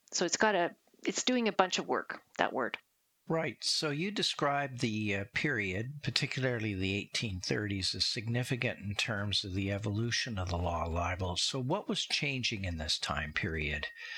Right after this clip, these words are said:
Speaker 2: Part of which you describe as a constitutional parting of the ways between Britain and the United States. But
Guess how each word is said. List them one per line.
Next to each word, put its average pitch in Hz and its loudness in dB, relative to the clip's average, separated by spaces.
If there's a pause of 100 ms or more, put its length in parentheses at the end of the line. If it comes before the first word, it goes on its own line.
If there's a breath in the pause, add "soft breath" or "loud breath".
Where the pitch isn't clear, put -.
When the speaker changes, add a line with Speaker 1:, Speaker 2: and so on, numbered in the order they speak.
(420 loud breath)
Speaker 2:
Part 175 2
of 120 -2
which 113 0
you 117 -2
describe 107 2
as 98 0
a 92 -2
constitutional 123 0
parting 107 0
of 98 -2
the 101 0
ways 87 0
between 98 -2
Britain 98 -4
and 110 -2
the 98 0
United 90 0
States. 127 -2
But 120 -2